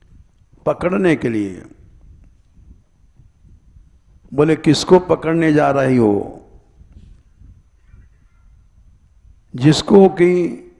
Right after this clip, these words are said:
योगियों का मन लाखों वर्ष तपस्या करने के बाद जब शुद्ध हो गया,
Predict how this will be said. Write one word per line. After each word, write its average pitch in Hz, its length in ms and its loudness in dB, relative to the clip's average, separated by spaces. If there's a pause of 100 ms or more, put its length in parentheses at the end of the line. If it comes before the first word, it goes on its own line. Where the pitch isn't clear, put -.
(1160)
योगियों 156 540 6
का 170 240 0
मन 165 540 -2 (1900)
लाखों 143 500 4
वर्ष 165 380 0
तपस्या 143 500 0
करने 139 420 -4
के 135 120 -4
बाद 135 680 -2 (1600)
जब 131 160 -2
शुद्ध 170 440 0
हो 127 200 4
गया, 113 320 -4